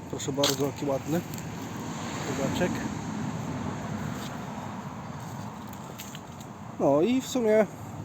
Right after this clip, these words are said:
jakby tutaj to wyciachał, ususzył, to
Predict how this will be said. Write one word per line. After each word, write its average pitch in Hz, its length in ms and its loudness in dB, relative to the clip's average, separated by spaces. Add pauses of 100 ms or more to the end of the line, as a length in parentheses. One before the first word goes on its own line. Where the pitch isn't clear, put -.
(640)
jakby 170 240 4
tutaj 180 300 6
to 170 180 6 (760)
wyciachał, 170 640 12
ususzył, 180 500 10
to 392 100 10